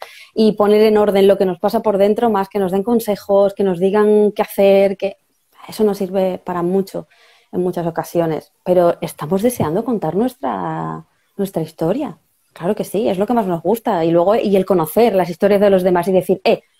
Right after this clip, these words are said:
no soy tan rara, lo que a mí me ha pasado le ha pasado a otra persona". Por lo tanto, una se siente, aunque sea en la rareza, mejor integrada. <laughs>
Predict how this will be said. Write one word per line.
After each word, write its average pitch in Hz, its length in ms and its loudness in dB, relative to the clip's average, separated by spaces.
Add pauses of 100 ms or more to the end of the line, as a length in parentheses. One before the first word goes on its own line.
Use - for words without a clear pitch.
no 330 340 6
soy 370 500 0
tan 262 260 4
rara, 180 320 2
lo 180 100 2
que 220 60 2
a 226 40 4
mí 277 80 2
me 285 100 4
ha - 40 -2
pasado 294 240 4
le 285 80 6
ha 277 40 2
pasado 247 260 0
a - 20 4
otra 226 180 -2
persona". 175 440 -6
Por 208 120 -2
lo 240 100 4
tanto, 320 220 2
una 320 100 -2
se 294 100 0
siente, 294 360 -2 (260)
aunque 240 260 2
sea 285 220 4
en 240 60 6
la 220 120 4
rareza, 262 500 0
mejor 226 280 -2
integrada. 185 520 -2 (180)
<laughs> 370 120 2